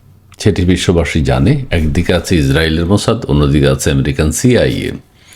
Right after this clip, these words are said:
ইরান যদি আক্রমণের শিকার হয়, মার্কিন যুক্তরাষ্ট্র কর্তৃক আক্রমণের শিকার হলেই ইরান যে কাজটি করবে, আহ, হরমুজ প্রণালী আছে সেটি বন্ধ করে দিবে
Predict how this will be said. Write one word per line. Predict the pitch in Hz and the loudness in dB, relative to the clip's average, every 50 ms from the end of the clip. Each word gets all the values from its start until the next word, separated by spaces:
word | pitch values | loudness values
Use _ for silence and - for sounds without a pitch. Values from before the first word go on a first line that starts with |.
| - - _ _ _ - - _ _ _ _ _ _ _ _ _ _ _ _ _ - | -20 -20 _ _ _ -20 -20 _ _ _ _ _ _ _ _ _ _ _ _ _ -2
ইরান | 147 160 156 123 120 127 135 139 143 156 | 2 4 4 6 6 6 4 4 4 4
যদি | 139 151 147 147 | 4 4 4 4
আক্রমণের | 135 120 117 117 - 131 123 120 117 117 117 107 | 4 2 0 0 2 4 4 6 6 4 4 2
শিকার | - - - - 98 - 104 95 71 | 0 -2 -2 -2 -2 0 0 0 0
হয়, | 69 80 80 78 71 | 0 0 0 0 0
মার্কিন | 71 76 - - - 135 127 | 0 0 0 0 2 2 2
যুক্তরাষ্ট্র | 110 98 87 - - 90 82 78 - - - | 2 2 0 0 0 0 0 0 0 -4 -4
কর্তৃক | - - 67 - - - 60 - - - | -2 -4 -4 -4 -4 -8 -8 -6 -4 -2
আক্রমণের | - - 67 - - 80 78 82 98 107 110 110 | -2 -2 -2 -2 0 0 2 4 4 4 4 2
শিকার | - - - 117 104 117 117 98 | 2 0 0 0 2 2 2 2
হলেই | 82 95 107 127 160 175 160 | 2 2 2 4 4 4 4
ইরান | 123 104 98 98 98 | 4 4 4 4 4
যে | 90 90 85 | 4 2 2
কাজটি | - - 82 78 - - 104 | 0 0 -2 -2 0 -2 -2
করবে, | 87 - 80 78 85 101 117 117 - - - - - - - - - - - - | 0 0 0 0 2 4 4 2 2 0 -6 -18 -20 -20 -20 -20 -20 -20 -16 -8
আহ, | - 76 78 80 78 78 71 60 76 | -4 0 0 2 2 2 0 2 2
হরমুজ | 107 107 120 135 143 - - | 4 4 4 4 2 0 -2
প্রণালী | - - 117 113 107 104 107 110 107 | -2 0 2 4 4 4 4 4 4
আছে | 101 - - - 127 | 2 0 0 -2 0
সেটি | - - 76 73 71 | 0 0 0 0 2
বন্ধ | 71 78 87 90 101 | 2 2 2 2 2
করে | 101 - 107 113 | 0 0 0 2
দিবে | 107 104 110 113 117 120 | 2 2 2 2 2 2